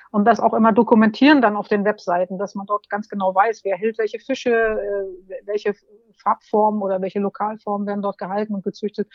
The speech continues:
wo kommen die Tiere grundsätzlich her, dass man das alles so nachhält. Das ist unschätzbares Wissen, weil natürlich diese Lebensräume immer kleiner werden und immer stärker bedroht werden, weil eben durch diese, durch diese Abholzung, äh, viele,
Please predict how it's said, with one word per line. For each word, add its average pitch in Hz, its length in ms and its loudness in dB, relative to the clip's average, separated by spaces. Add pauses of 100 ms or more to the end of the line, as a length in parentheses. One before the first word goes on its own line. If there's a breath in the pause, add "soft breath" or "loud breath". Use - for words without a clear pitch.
(140)
wo 240 100 6
kommen 233 200 4
die 220 100 0
Tiere 220 260 0
grundsätzlich 208 580 -4
her, 165 100 -2 (420)
dass 202 180 -10
man 202 100 0
das 196 120 -2
alles 208 200 -4
so 202 60 -4
nachhält. 190 420 -2 (180 loud breath)
Das 214 140 2
ist 226 240 0 (160)
unschätzbares 226 800 2
Wissen, 285 360 2 (280 loud breath)
weil 233 140 8
natürlich 254 400 2
diese 226 220 0
Lebensräume 233 840 0 (180)
immer 226 200 0
kleiner 208 480 -2
werden 170 240 -2
und 196 120 -8
immer 233 200 -2
stärker 226 340 -2
bedroht 220 460 -2
werden, 190 320 -2
weil 185 200 0
eben 214 300 -4 (280)
durch 214 160 -4
diese, 196 480 0
durch 190 180 -2
diese 180 480 0
Abholzung, 247 640 2 (360 soft breath)
äh, 208 240 2 (180)
viele, 240 380 6